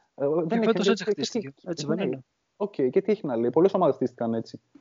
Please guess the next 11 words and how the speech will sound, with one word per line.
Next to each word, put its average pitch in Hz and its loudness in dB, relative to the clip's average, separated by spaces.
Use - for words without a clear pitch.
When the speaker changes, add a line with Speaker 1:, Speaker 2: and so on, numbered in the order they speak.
Speaker 1:
Και - 6
ήταν 180 6
κακές 170 8
πέρσι, 123 0
ας 110 -8
πούμε. 117 -8
Και 175 -4
πέτυχαν. 185 2
Speaker 2:
Δηλαδή, 156 4
Speaker 1:
Θέλω 185 0
Speaker 2:
πιστεύουμε 190 6